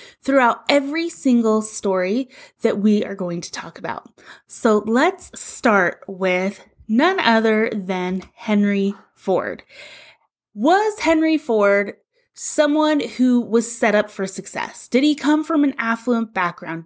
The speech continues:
Did he have, you know, investors? His parents were investing money into him. What was his story? Let's start with him.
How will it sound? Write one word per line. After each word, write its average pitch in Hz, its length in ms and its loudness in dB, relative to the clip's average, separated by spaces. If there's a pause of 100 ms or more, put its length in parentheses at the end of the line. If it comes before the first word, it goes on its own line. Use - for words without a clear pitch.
Did 277 180 0
he 302 460 0 (360)
have, 285 520 0 (180)
you 247 160 4
know, 254 180 0
investors? 214 1000 0
His 214 260 0
parents 240 400 2
were 233 120 -2
investing 220 480 -2
money 214 280 0
into 175 280 -8
him. 165 180 -10
What 285 420 0
was 269 220 -2
his 254 320 0 (160)
story? - 580 -4
Let's 302 460 0
start - 380 0
with 208 160 -2
him. - 320 -2